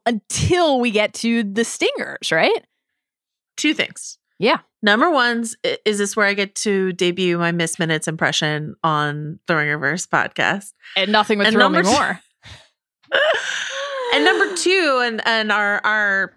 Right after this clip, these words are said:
Speaker 2: pal Eric Voss at New Rockstars is the one who sort of pointed out, this out to me. When Kang is really he-, getting heated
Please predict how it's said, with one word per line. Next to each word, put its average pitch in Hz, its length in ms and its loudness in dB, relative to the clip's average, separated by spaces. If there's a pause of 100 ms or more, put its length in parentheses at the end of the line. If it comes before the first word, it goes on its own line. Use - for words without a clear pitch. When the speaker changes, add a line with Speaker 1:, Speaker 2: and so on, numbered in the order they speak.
Speaker 2:
pal 214 260 0
Eric 185 220 -2
Voss 202 340 -2
at 185 100 -4
New 175 140 -8
Rockstars 196 440 -2
is 175 140 -6
the 175 80 -4
one 170 160 -4
who 170 180 -4
sort 185 200 -2
of 170 80 -6
pointed 170 260 -2
out, 160 200 0
this 175 140 -4
out 233 180 2
to - 80 -8
me. 175 100 -2
When 220 400 0
Kang 359 280 0
is 190 240 -2
really 240 360 0
he-, - 260 -16
getting 202 380 0
heated 160 720 0